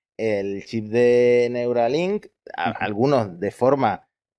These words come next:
Speaker 1: eh, súper desesperada, que se lo intentaban quitar de to-, por todos los medios de la cabeza, y, y bueno, están metidos ahí en ese lío <laughs>
Speaker 2: Ujú.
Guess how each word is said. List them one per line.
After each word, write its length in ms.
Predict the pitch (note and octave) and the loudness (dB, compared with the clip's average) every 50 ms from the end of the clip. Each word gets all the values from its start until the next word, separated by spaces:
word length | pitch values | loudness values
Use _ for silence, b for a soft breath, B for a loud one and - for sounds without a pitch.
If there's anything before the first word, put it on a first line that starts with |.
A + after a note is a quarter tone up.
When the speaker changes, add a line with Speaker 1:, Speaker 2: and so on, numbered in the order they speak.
| _ | _
Speaker 1:
eh, 680 | - G#2+ G#2 G2 G2 G2 G2+ G2+ G#2 G#2+ F#2+ F#2+ G2+ G2 | -10 -8 -8 -6 -6 -6 -6 -4 -4 -4 -4 -4 -6 -8
súper 500 | - - - - A2+ G2+ A#2+ A#2 A2 A2 | -8 -10 -10 -10 -8 -4 -4 -4 -4 -2
desesperada, 1000 | A2 A#2+ - - - G#2 - _ - A2 G2+ G#2 A#2+ C#3+ D3+ C#3+ C#3 C#3 C#3 B2+ | -4 -4 -4 -6 -6 -8 -8 _ -6 -4 0 2 4 4 4 4 2 0 0 0
que 220 | C3 B2+ G#2 A2 A2 | -4 -6 -8 -10 -16
se 180 | - - C3 | -10 -8 -4
lo 100 | A#2+ A#2+ | -2 -2
intentaban 680 | A#2 A#2+ B2 B2 A#2+ A2 G2+ A#2+ A#2 B2 C3+ C3+ B2+ A#2 | -2 -2 0 -2 -2 0 0 0 2 2 2 0 0 -2
quitar 360 | A#2+ B2 G2+ C3 C3 C3+ C3+ | -4 -2 0 2 2 2 2
de 120 | C3 B2 A2 | 2 0 0
to-, 240 | A#2+ C3 B2 G#2 | 0 -2 -2 -2
por 160 | - A#2+ A#2 G#2 | -4 -6 -2 0
todos 220 | B2+ B2+ B2+ B2+ | 2 4 4 6
los 80 | B2+ A#2+ | 4 4
medios 480 | A#2 A#2+ C3+ C#3+ C#3 C#3 C#3+ D3 D3 C3 | 2 2 0 0 2 2 2 2 2 2
de 120 | C3 B2+ | 0 0
la 100 | B2+ B2+ A#2 | 0 2 2
cabeza, 540 | B2 B2 C3+ D3 - - F3 F3+ - - - B B B B B B B _ - C#3 D3+ C#3+ | 2 2 2 2 2 2 2 2 0 -2 -10 B B B B B B B _ -2 0 2 4
y, 680 | C#3+ C#3 C3+ C3 C3 C3 B2+ B2 A#2+ A#2+ A#2 A#2 A2+ A2+ A2 A2 G#2+ G#2 G#2 G#2 G#2 G#2 | 4 4 4 4 4 4 4 4 4 4 2 2 2 0 0 -2 -4 -4 -4 -6 -6 -6
y 100 | - A2+ A2 | -4 -4 -2
bueno, 180 | G#2+ A2 F#2 | -2 -2 -4
están 200 | - - A#2+ A2+ | -4 -6 -6 -4
metidos 400 | A2 A2 G2 A2 A2+ A2 A2 F#2+ A2+ | -4 -4 -2 0 0 0 0 0 0
ahí 240 | G#2+ G2+ G#2+ G#2+ G#2 | 0 0 2 0 0
en 100 | G#2 G#2 | 0 -2
ese 240 | G2 - - G2 | -4 -4 -4 -4
lío 600 | F#2+ G2 G2 G2 G2 G2 F#2+ F#2 F#2 F#2+ F#2 - _ - | -4 -2 -2 -2 0 0 0 -2 -2 -4 -6 -8 _ -10
<laughs> 80 | - | -2
Speaker 2:
Ujú. 220 | - E3 D3+ D3 | -2 0 0 0